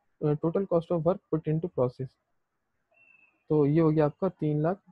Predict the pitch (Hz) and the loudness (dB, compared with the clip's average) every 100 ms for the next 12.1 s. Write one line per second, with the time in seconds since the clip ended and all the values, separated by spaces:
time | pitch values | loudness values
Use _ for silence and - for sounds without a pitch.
0 | 156 - 143 131 131 113 110 - - _ | -16 -8 -6 -4 -4 -4 -6 -14 -20 _
1 | _ _ 156 160 170 165 156 160 170 175 | _ _ -4 -2 -2 0 0 0 -2 -2
2 | 160 160 175 180 208 _ _ 147 165 160 | -2 0 0 0 -4 _ _ -2 0 -2
3 | 160 151 104 - 143 143 139 139 127 117 | -2 -6 -8 -2 -2 0 -4 -4 -2 -2
4 | - 151 151 151 160 - 127 131 170 226 | -2 -2 0 -2 -6 -4 -4 -2 -4 -6
5 | _ _ _ _ 135 135 156 160 147 135 | _ _ _ _ -8 -4 -4 -4 -4 -2
6 | 151 160 160 165 139 135 135 123 - _ | -4 -4 -6 -4 -4 -4 -6 -8 -8 _
7 | 175 175 165 _ _ 160 165 - 175 180 | -6 -6 -10 _ _ -4 -4 -2 -2 0
8 | 165 160 143 151 165 135 135 135 123 143 | 0 -4 -6 -6 -4 -6 -6 -6 -6 -6
9 | - 131 165 196 _ 147 147 180 175 - | -6 -4 -4 -8 _ -6 -2 -2 -2 -6
10 | 131 - 170 139 202 _ _ _ _ - | -6 -6 -6 -4 -6 _ _ _ _ -4
11 | 143 135 147 226 - 110 - 147 113 113 | -2 0 -2 -4 -2 -4 -4 -12 -12 -10
12 | - | -14